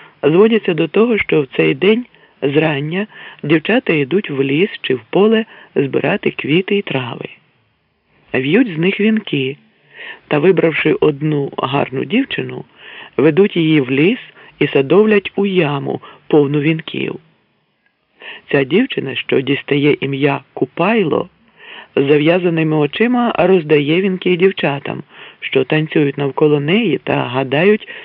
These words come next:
на вінках про свою долю. А в інших місцевостях ставлять марену у вигляді ляльки з соломи, кропиви,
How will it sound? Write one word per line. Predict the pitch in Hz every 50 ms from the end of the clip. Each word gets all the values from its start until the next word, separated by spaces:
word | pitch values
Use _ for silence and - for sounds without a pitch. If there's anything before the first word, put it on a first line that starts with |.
| - _ -
на | 139 143 139
вінках | 139 135 127 123 - 151 160 - -
про | - - 147
свою | - - - 123 127 123 131 135
долю. | 147 139 135 117 110 - - - - _ _ _ _ _ _ _ _ _ _ _ _ _ _ _ _ _ _ _ _ _ _ _ _ _ _ _ _ _ _ -
А | 123
в | 127 156
інших | 226 302 294 - - -
місцевостях | 139 135 - - - - 139 135 127 127 127 - - - - - - - - - - - - - - -
ставлять | - - - 170 190 202 247 247 269 - - - _ -
марену | 170 180 202 233 233 202 165 151 139 135 135 139 135 131 - _ _ - - - - - - -
у | - - 135 147
вигляді | 147 156 160 170 175 165 143 156 165 156 151 - -
ляльки | 135 151 151 156 165 160 151 147 - - 190 196 196
з | - - - -
соломи, | - 202 196 196 180 156 147 147 143 156 165 208 - _ _ _ _ _ _ _ _ _
кропиви, | - - 160 160 151 - - 151 143 131 127 127 131 139 170 220